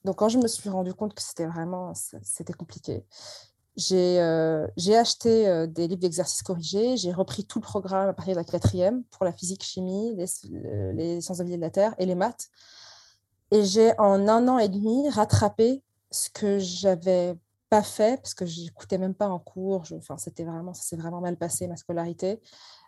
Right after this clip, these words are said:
euh, toutes mes absences, et cetera.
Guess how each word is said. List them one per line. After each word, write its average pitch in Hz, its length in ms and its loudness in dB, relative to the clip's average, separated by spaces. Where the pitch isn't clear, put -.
euh, 165 240 -6
toutes - 140 -10
mes 196 160 2
absences, 185 500 -2
et 170 40 -10
cetera. 175 520 -6